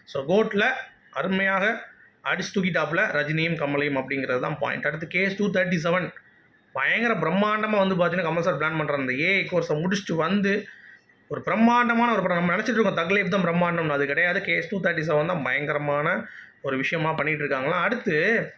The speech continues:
நீங்க மருதநாயகம் படத்துல ஒரு மாசம் கமல் சார் வந்து புல் ரைடுக்காக பெர்மிஷன், அதாவது ஒரு, ஒரு கோடி செலவாகும், நான் வந்து எடுத்துக்கிறேன் அப்படின்ற மாதிரி மூணு காளைகளை வாங்கி அவர் வந்து கத்துக்கிட்டு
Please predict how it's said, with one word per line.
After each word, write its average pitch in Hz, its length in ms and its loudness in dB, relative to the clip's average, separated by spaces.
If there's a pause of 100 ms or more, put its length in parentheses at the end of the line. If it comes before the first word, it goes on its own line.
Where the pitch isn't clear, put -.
(440)
நீங்க 190 260 2
மருதநாயகம் 254 360 2
படத்துல 220 240 4
ஒரு 214 120 6
மாசம் 214 260 2
கமல் 208 200 2
சார் 214 140 2
வந்து 208 500 4
புல் 202 180 2
ரைடுக்காக 196 480 2
பெர்மிஷன், 190 640 2 (260)
அதாவது 180 240 4
ஒரு, 160 560 4
ஒரு 160 160 4
கோடி 170 320 2
செலவாகும், 160 680 2 (380)
நான் 160 180 0
வந்து 156 220 2 (400)
எடுத்துக்கிறேன் 160 300 -2
அப்படின்ற 147 280 0
மாதிரி 170 200 2
மூணு 165 160 2
காளைகளை 156 460 2
வாங்கி 151 340 0
அவர் 165 200 4
வந்து 147 260 2
கத்துக்கிட்டு 156 720 -2